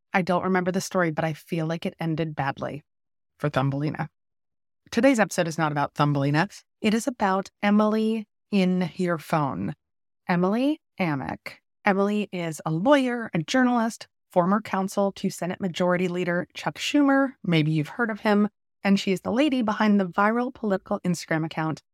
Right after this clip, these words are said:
Emily is a must-watch for me. She dissects political news. She's an absolute genius at breaking down complicated and sometimes boring political issues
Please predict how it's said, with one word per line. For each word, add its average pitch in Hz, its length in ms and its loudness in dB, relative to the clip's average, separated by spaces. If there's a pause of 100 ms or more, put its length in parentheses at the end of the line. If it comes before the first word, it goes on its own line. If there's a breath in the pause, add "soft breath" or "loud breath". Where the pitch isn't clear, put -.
(360)
Emily 247 220 4
is 233 100 0
a - 20 4
must-watch 202 540 2
for 202 120 0
me. 190 300 2 (240)
She 226 220 -6
dissects 214 560 -6
political 214 600 -2
news. 170 720 0 (100)
She's 208 200 -4
an 220 100 0
absolute 220 400 -2 (120)
genius 185 800 2 (320)
at 160 140 -4
breaking 220 440 0
down 165 340 0
complicated 190 760 -4
and 175 160 -2
sometimes 269 500 -4
boring 277 580 4 (140)
political 208 440 0
issues 208 560 -2